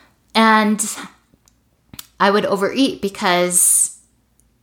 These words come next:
that was <laughs> my best part of my day. So there was that emotional part for me. That was my sort of emotional eating that I had to deal with. But I also wanna share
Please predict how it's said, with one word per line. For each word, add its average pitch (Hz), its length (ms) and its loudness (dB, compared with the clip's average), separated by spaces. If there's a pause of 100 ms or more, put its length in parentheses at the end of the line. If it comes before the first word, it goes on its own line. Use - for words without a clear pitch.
(240)
that 170 320 2
was 196 560 -2 (300)
<laughs> 277 1120 -2
my 220 600 2
best 233 260 0
part 269 160 2
of 254 60 0
my 254 120 0
day. 247 400 2
So 233 200 0
there 233 160 4
was 226 320 2
that 220 200 2
emotional 233 600 2
part 214 360 -2
for 214 160 -6
me. 208 280 0
That 180 240 2
was 214 180 0
my 196 760 2 (420)
sort 202 240 2
of 180 260 0
emotional 185 560 2
eating 180 280 -2
that 170 180 -2
I 185 200 0
had 196 340 -2
to 170 80 -6
deal 156 360 -6
with. 110 300 -6 (720)
But 220 100 0
I 220 160 2
also 262 460 2
wanna 233 280 2
share 185 760 0